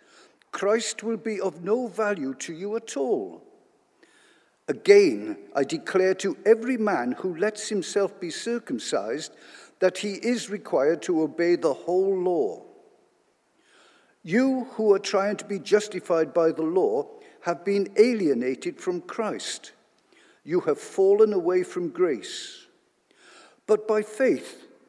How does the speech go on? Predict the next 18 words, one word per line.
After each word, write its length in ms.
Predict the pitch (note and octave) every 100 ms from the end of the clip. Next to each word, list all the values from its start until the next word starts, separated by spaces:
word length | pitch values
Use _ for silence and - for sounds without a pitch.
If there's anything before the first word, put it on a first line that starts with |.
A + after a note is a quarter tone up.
| _
we 140 | F3 G3+ -
eagerly 420 | A#3+ G3+ A3 A3+
await 420 | G3 F#3 A3 D3
through 260 | - G#3+ G3
the 100 | F#3
Spirit 800 | - - - G#3 A#2 - - -
the 100 | F3+
righteousness 720 | F3 A#3+ - E3+ - B2 A#2
for 220 | - E3+
which 260 | D3+ G3+ -
we 140 | G#3+
hope. 400 | - F#3+ B2+ - - _ _ _ - - -
For 560 | - - C#3 D3+ F3+ F3+
in 140 | D3
Christ 400 | - F3 F#3 -
Jesus, 640 | F#3+ G3+ F#3 F#3 G3 - - - _ -
neither 360 | C3 F3 G#3+
circumcision 960 | G#3 - B3+ - A3+ - A3+ - F#3 G3+